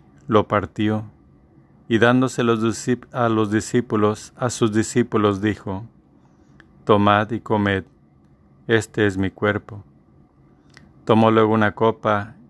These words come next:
y, dadas las gracias, se la dio diciendo: "Bebed de ellas todos, porque esta es mi sangre de la alianza, que es derramada por muchos para el perdón de los pecados".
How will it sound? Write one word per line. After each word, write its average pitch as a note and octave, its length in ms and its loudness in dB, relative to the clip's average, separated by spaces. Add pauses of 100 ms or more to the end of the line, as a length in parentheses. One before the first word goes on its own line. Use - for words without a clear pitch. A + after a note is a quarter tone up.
(100)
y, A#2 120 -4
dadas G#2 280 4
las G2 180 -2
gracias, G#2+ 680 -4 (920)
se - 180 2
la A2+ 140 6
dio A2 200 4
diciendo: G2+ 720 -4 (720)
"Bebed G#2 280 4
de G2+ 220 4
ellas G#2 300 -2
todos, F#2+ 580 -6 (680)
porque A#2 400 2
esta B2 240 0
es A#2+ 100 0
mi A#2 140 2
sangre G#2+ 560 0
de G#2 100 0
la G2+ 80 0
alianza, G#2+ 640 -2 (680)
que A2+ 160 4
es G#2+ 100 4
derramada G#2 540 2
por G2+ 180 -4
muchos G#2 640 -6 (260)
para G2+ 160 0
el G2+ 100 -2
perdón G2 380 0
de G2 120 0
los F#2+ 180 -4
pecados". F#2 760 -8